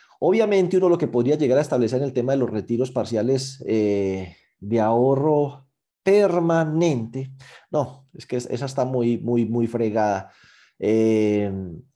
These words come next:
uno podría llegar en un fondo de empleados pa, pa prever eso, que cuando las personas lleguen a cierto nivel de aporte y ahorro permanente, entonces una parte se va a empezar, por ejemplo, a mandar a un ahorro contractual, que ese sí se puede retirar y así no daña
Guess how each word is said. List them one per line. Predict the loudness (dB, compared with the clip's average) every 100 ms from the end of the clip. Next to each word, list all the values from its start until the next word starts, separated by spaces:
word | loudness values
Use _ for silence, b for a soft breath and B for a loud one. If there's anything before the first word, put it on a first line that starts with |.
| _ _
uno | -2 0
podría | 0 0 2 2
llegar | 2 0 0 0 -2
en | -4 -4
un | -2 -4
fondo | -4 -2 -2
de |
empleados | -2 -2 -2 -2
pa, | -2 -4 -4
pa | -8 -6
prever | -4 0 0 0
eso, | 0 -2 -8 b b b
que | -6 -2
cuando | 0 0
las | -2
personas | 0 0
lleguen | 0 0 -2
a |
cierto | -2 0 0 0 0
nivel | 2 2 2
de | 0
aporte | 0 -4 -2 0
y |
ahorro | 2 0 -2
permanente, | -2 0 0 0 -2 -4 -10 -10 _ _ _ _ _
entonces | -4 0 -2 0 2 0 0
una | -2 0 0
parte | -2 -2 -2
se | -2
va | -4
a |
empezar, | -2 -4 -2
por | -4 -4
ejemplo, | -4 -4
a | -4
mandar | -2 -2 -2
a | -2
un | -2
ahorro | -2 0 0 -4 -6
contractual, | -8 -6 -10 -6 0 0 0 -6 -10
que | -8
ese | -4 -4
sí | -4
se | -4
puede | 0 0
retirar | 0 -6 -2 0 2
y |
así | 0 -4
no | -4 -2
daña | 0 0 0 -2 -2 -6